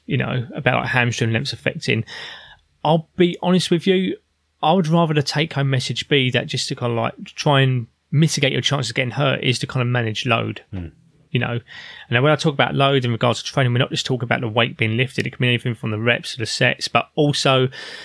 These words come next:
Speaker 1: load management in regards to things like stress and sleep and, you know, even, like, nutrition.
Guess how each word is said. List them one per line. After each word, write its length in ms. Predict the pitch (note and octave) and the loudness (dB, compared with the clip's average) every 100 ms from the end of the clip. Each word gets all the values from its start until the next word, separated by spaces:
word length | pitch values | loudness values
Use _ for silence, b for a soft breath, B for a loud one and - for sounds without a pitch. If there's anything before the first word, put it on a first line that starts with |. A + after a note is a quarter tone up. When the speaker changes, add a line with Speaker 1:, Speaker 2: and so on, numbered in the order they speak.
| B B B B B - - | B B B B B -20 -6
Speaker 1:
load 260 | - G3 F3 | 2 4 4
management 360 | F3 D#3 D#3 | 4 4 2
in 120 | D#3+ | 4
regards 360 | C#3+ C3+ C#3+ C3+ | 4 4 4 2
to 60 | B2 | 0
things 180 | C#3+ B2 | 0 0
like 140 | A#2+ | -2
stress 420 | - C#3 C3 - | -2 0 0 -2
and 100 | G#2 | -4
sleep 560 | - - A2 A2+ A2 - | -4 -4 -4 -4 -6 -6
and, 80 | A2 | -6
you 60 | A2 | -4
know, 120 | G#2 | -4
even, 260 | - C3+ | -2 -2
like, 120 | C3+ A2+ | -2 -2
nutrition. 800 | G#2 - C#3 - C3 B2 - | -2 0 0 2 0 0 -4